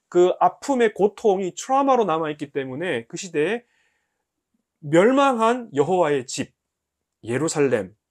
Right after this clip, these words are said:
그 성전은 존재하지 않지만 여호와가 멸망한 것이 아니라 여호와는 창조주로서 열방의 하나님이라는 것을 설명하기 위해서 이사야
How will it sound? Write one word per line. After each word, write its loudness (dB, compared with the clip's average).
그 4
성전은 0
존재하지 -6
않지만 -8
여호와가 4
멸망한 -6
것이 -10
아니라 -4
여호와는 -2
창조주로서 0
열방의 4
하나님이라는 -2
것을 -6
설명하기 -4
위해서 -6
이사야 -10